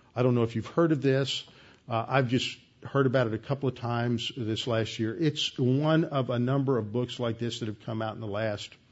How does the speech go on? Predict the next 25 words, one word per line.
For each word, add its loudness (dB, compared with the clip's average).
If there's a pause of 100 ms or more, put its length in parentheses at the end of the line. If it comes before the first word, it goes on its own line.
(280)
twenty 0
or 2
thirty -2
years 2
dealing 0
with -6 (480)
near-death 4
experiences. -4 (920)
And 4
it's 4
the -2
story 6
of 2
a, 4
uh, -6
young 2
boy 4
named -2
Colton 2
Burpo, 2 (400)
who's 6
the 0
son 2
of 4
a 4